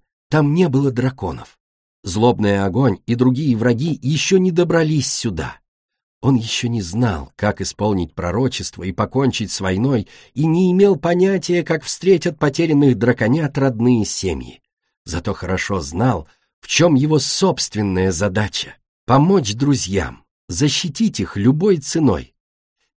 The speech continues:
Знал, едва выйдя из яйца, хотя понял только теперь.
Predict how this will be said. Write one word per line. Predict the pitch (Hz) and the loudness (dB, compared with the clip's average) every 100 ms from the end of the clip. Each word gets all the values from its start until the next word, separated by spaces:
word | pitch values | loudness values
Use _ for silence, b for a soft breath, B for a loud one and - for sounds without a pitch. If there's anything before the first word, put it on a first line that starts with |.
| - | -6
Знал, | 101 143 180 117 | -2 0 2 0
едва | 82 143 113 156 226 | 2 0 0 2 2
выйдя | 135 196 240 185 208 | 2 4 4 4 0
из | 202 160 | 0 0
яйца, | 180 180 131 - 107 - _ _ _ _ | -2 -4 -4 -4 -4 -6 _ _ _ _
хотя | 92 - 80 | -8 -6 -8
понял | - 117 143 123 - _ _ | -4 -2 -2 -4 -14 _ _
только | - 107 113 98 | -2 -2 0 -4
теперь. | - 85 78 - | -6 -10 -10 -14